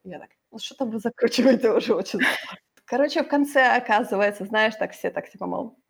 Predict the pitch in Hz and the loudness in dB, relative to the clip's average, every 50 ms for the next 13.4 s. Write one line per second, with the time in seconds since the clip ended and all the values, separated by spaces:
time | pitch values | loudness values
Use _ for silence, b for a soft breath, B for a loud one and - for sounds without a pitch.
0 | _ _ _ - - 208 - 240 240 247 240 240 240 214 214 202 202 202 202 202 | _ _ _ -14 -12 -2 0 0 0 0 -4 -4 -4 -4 -2 -2 0 0 0 -2
1 | 196 - 196 190 190 190 196 190 180 190 185 190 - 196 196 185 185 185 190 190 | -2 -2 -2 0 0 -2 -2 -4 -6 -6 -6 -6 -4 -2 -2 -2 -2 -4 -6 -6
2 | - 208 190 190 190 185 190 185 180 190 185 185 185 190 185 185 - 190 180 180 | -2 0 0 0 0 -2 -4 -4 -4 -6 -6 -8 -8 -8 -10 -12 -12 -10 -10 -10
3 | 175 180 180 180 - - _ - 185 - 208 254 277 285 277 277 262 262 254 254 | -8 -8 -10 -10 -12 -14 _ -10 -4 0 2 4 4 4 4 4 4 2 0 -2
4 | 254 - 220 208 - - 240 240 240 240 226 220 208 208 208 - - - 202 196 | -2 -4 -4 -4 0 0 2 2 2 0 -2 -4 -4 -6 -6 -10 -10 -4 -2 0
5 | 202 196 196 196 190 202 202 208 208 185 208 202 208 214 208 208 202 202 202 190 | 2 2 2 2 0 -2 -4 -4 -4 -4 -6 -6 -6 -6 -6 -4 -4 -4 -6 -6
6 | 202 202 202 202 190 196 208 202 208 208 208 208 - - - 196 196 190 190 190 | -6 -6 -6 -6 -6 -4 -2 0 0 0 -2 -4 -10 -14 -10 -6 -6 -6 -4 -6
7 | 196 190 - 196 196 190 190 185 185 190 190 190 185 190 196 196 190 185 180 180 | -8 -6 -4 -2 -2 0 -2 -2 -4 -6 -8 -8 -6 -4 -4 -2 -2 0 -2 -4
8 | 180 - - 185 175 190 180 - - 269 285 302 277 247 175 196 190 185 185 196 | -4 -6 -6 -4 -4 -4 -6 -4 -2 0 2 4 4 2 2 0 -2 -2 -2 -4
9 | 190 190 - 196 190 - 190 185 185 185 190 190 185 190 185 180 185 185 202 240 | -8 -8 -10 -12 -8 -6 -4 -4 -4 -6 -10 -12 -14 -12 -12 -10 -10 -10 -6 -4
10 | 269 277 269 254 269 - - 220 208 208 208 - 196 175 - 165 196 196 196 190 | -2 -2 -2 -2 -6 -8 -6 -6 -6 -6 -8 -14 -14 -14 -10 -10 -8 -4 -2 -2
11 | 190 175 185 180 - 196 208 202 - 202 190 180 180 - 175 175 180 180 - _ | -2 -2 -4 -6 -4 -8 -8 -8 -6 -6 -6 -6 -6 -6 -6 -6 -6 -6 -8 _
12 | 190 185 180 175 175 180 185 180 180 175 175 175 175 170 180 - 185 180 _ - | -8 -8 -6 -6 -6 -6 -4 -4 -4 -6 -6 -10 -16 -18 -18 -20 -20 -20 _ -14
13 | 165 165 - _ - - - | -14 -14 -14 _ -18 -16 -16